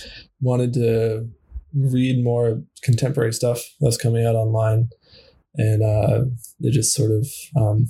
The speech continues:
I tried, you know, like anyone else, I tried writing a novel that sucked. Uh,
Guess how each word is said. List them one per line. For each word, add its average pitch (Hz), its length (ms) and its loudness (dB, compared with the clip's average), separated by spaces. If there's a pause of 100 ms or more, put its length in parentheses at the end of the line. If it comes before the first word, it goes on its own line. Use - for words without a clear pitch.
I 135 80 -2
tried, 165 320 0
you 156 80 0
know, 127 100 2
like 127 120 -2
anyone 123 200 0
else, 120 160 0
I - 60 0
tried 127 200 0
writing 123 220 0
a 113 80 0
novel 120 640 0 (480)
that 120 160 0
sucked. - 540 -2 (180)
Uh, 110 380 2